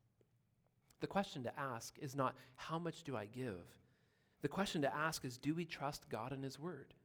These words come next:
Do we believe him when he says, 'Give,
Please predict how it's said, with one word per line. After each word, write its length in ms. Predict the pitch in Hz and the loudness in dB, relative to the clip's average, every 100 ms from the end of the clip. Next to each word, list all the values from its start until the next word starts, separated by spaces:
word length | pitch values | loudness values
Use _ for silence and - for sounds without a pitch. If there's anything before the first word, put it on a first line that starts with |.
| _ _ _ _ _ _ _ - 135 | _ _ _ _ _ _ _ -6 4
Do 160 | 175 | 6
we 100 | 226 | 6
believe 420 | 220 180 175 208 196 | 8 8 8 4 4
him 180 | 160 | 4
when 180 | 147 165 | 6 4
he 140 | 165 160 | 4 2
says, 400 | - 156 139 135 | 4 2 2 0
'Give, 360 | - 175 165 92 | 2 4 4 0